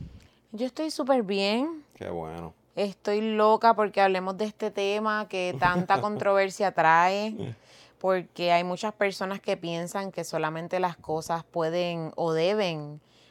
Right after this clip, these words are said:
Speaker 1: hablarse en privado cuando alguien hace algo mal. Y bueno, pues yo creo que
Speaker 2: Sí.
Speaker 1: este tema de corrección en privado es un tema necesario en la iglesia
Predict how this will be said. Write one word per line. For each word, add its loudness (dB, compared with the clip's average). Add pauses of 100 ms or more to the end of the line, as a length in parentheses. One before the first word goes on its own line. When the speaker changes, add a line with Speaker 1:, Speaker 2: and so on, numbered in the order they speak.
(120)
Speaker 1:
hablarse 4
en -4
privado 6
cuando 0
alguien -2
hace -4
algo 2
mal. -4 (840)
Y -2
bueno, -2 (240)
pues 4
yo 2
creo 0
que 4
Speaker 2:
Sí. 6
Speaker 1:
este 2
tema 0
de 2
corrección -4 (600)
en 0
privado 6 (340)
es -8
un -4
tema 2
necesario 2
en 2
la 0
iglesia -2